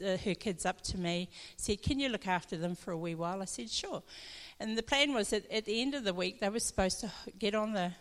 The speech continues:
bus and go home, but they wouldn't get on the bus. They were like, "No, we're not going," holding on the side of the, the bus, and they wouldn't go. So I thought, "I'll have to take you home." So I did. I went down to the Rangitikei,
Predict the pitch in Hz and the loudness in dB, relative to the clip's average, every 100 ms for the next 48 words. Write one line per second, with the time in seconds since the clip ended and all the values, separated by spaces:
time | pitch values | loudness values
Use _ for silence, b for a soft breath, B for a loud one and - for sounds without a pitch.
0 | - 180 - - 170 175 170 208 190 139 | -2 0 0 -2 0 0 0 -2 -2 -4
1 | 147 185 202 196 202 185 190 175 160 160 | -4 -2 0 0 -2 0 0 0 -2 -2
2 | 156 123 - - - - - - 202 190 | -2 -2 -4 -8 -10 -16 -20 -6 -2 0
3 | 180 165 - - - - 320 311 311 - | 2 2 0 -16 -12 8 12 12 12 8
4 | 311 285 247 269 233 196 - - 269 262 | 4 4 6 8 10 8 4 2 4 6
5 | 262 226 190 233 202 196 180 214 B B | 4 2 0 0 0 0 -4 -6 B B
6 | B 208 180 202 202 - - - B B | B -2 6 6 6 0 -2 -6 B B
7 | B - 220 247 302 294 214 240 226 147 | B 4 6 8 8 8 10 8 6 2
8 | - 202 196 214 - 170 B B B - | 2 2 2 0 -4 -6 B B B -18
9 | B B B B 208 220 214 202 180 156 | B B B B 0 0 -4 -2 0 0
10 | 160 175 170 165 - B B B - 254 | -2 0 -2 -4 -8 B B B 0 8
11 | 254 254 226 170 156 180 196 196 190 202 | 8 8 6 4 6 2 2 0 0 0
12 | 214 202 185 175 180 - 185 - 151 170 | -2 -4 0 0 -2 -6 -6 -6 -6 -6